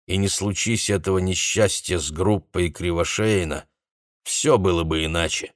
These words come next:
Сейчас он уже, наверное, воевал бы, носил русскую форму. Как все было бы просто, Господи! От какой малости зависит человеческая судьба? Случайное стечение обстоятельств.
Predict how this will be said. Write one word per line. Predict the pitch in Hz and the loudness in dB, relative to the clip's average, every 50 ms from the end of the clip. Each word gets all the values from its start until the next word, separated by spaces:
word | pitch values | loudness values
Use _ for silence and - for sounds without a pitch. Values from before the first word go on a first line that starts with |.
| _ _ _ _ _ _ _ _ _ _ _ _ _ _ - | _ _ _ _ _ _ _ _ _ _ _ _ _ _ -10
Сейчас | - - 92 90 - - - 110 110 107 - - | -8 -6 -4 -4 -2 0 2 4 4 4 4 2
он | 104 104 101 | 0 2 2
уже, | 101 92 92 104 101 | 0 0 2 2 2
наверное, | 101 98 98 104 104 101 101 101 98 95 | 4 4 4 4 4 4 6 6 4 4
воевал | 92 98 98 92 90 95 98 101 95 87 | 6 6 4 4 6 6 6 6 6 4
бы, | 80 78 - - _ _ _ _ _ _ _ - | 0 -4 -6 -8 _ _ _ _ _ _ _ -2
носил | 92 95 - - - 117 107 95 | 0 0 0 2 2 2 4 4
русскую | 90 101 107 104 - - - 98 95 87 | 4 4 2 0 -2 -4 -2 0 0 0
форму. | - - 104 107 98 92 82 69 - _ _ _ _ _ _ _ _ _ _ _ _ _ _ _ - | 0 2 4 4 4 4 2 -4 -8 _ _ _ _ _ _ _ _ _ _ _ _ _ _ _ 0
Как | - 147 151 147 | 2 2 2 2
все | - - - - 131 127 | -2 -6 -2 0 0 0
было | 104 92 127 139 127 117 104 | 2 2 0 2 2 2 2
бы | 98 110 95 | 0 -2 -2
просто, | - - 104 117 127 123 123 113 - - - - - - 78 71 | -2 -2 0 2 2 2 2 0 -2 -4 -6 -6 -6 -6 -6 -6
Господи! | 69 69 76 80 90 123 151 156 117 - - - - - 104 92 90 76 82 78 71 - - _ _ _ _ _ _ _ _ - | -6 -8 -12 -8 -4 -4 -4 -4 -4 -6 -8 -8 -6 -6 -6 -6 -6 -8 -8 -8 -10 -12 -14 _ _ _ _ _ _ _ _ -2
От | - 101 - | -2 -2 0
какой | - 127 123 120 - 160 160 151 | 2 2 2 2 4 4 4 4
малости | 127 123 139 151 165 151 135 120 117 - - - - 107 | 4 2 2 4 4 4 4 2 2 0 -2 -4 -4 -4
зависит | 87 78 92 104 110 110 127 120 - - 101 98 - - | -2 0 0 0 0 0 -2 -4 -4 -4 -4 -6 -6 -6
человеческая | - - 104 104 107 110 120 127 117 - - 110 - - - 113 107 98 | -6 -4 -2 0 0 0 0 -2 -2 -4 -4 -6 -6 -6 -4 -4 -2 -2
судьба? | - - - 101 101 92 87 87 87 104 104 92 - - - _ _ _ _ _ _ _ _ _ _ _ | -2 -2 -4 -4 -4 -6 -6 -6 -4 -4 -4 -4 -6 -10 -18 _ _ _ _ _ _ _ _ _ _ _
Случайное | - - - - 80 82 - - - 95 101 110 131 131 104 95 90 | -10 -8 -6 -6 -6 -6 -4 -4 -2 0 0 0 -2 -2 -4 -4 -4
стечение | 87 - - - - - - - 98 98 95 85 80 80 78 | -4 -4 -6 -6 -8 -8 -6 -4 -2 -2 -2 0 -2 -2 -4
обстоятельств. | 80 - - - - - 69 78 71 69 123 135 117 101 - - - 78 - - - - - - - - - | -4 -4 -6 -6 -4 -4 -4 -4 -4 -4 -4 -4 -4 -6 -8 -10 -10 -8 -6 -6 -8 -8 -12 -18 -20 -20 -20